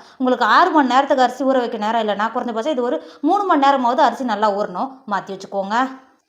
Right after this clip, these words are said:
அரிசியை சேர்த்து கொடுத்துட்டு உளுந்து ஊற வைக்கிறதுக்கு ஒரு பாத்திரம் எடுத்துக்கோங்க. இருநூத்தி ஐம்பது கிராம் கப்பில்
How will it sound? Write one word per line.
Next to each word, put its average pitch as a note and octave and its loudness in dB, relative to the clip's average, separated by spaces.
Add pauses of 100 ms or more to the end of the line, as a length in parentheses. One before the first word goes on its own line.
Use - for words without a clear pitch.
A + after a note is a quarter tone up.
(240)
அரிசியை D#4+ 0
சேர்த்து C#4 4
கொடுத்துட்டு G#3+ -2 (400)
உளுந்து G4 2
ஊற C4+ 6
வைக்கிறதுக்கு G#3+ -4
ஒரு C4+ 2
பாத்திரம் G#3 0
எடுத்துக்கோங்க. G#3 -2 (720)
இருநூத்தி F#4 2
ஐம்பது D4 2
கிராம் C#4 2
கப்பில் A3 -2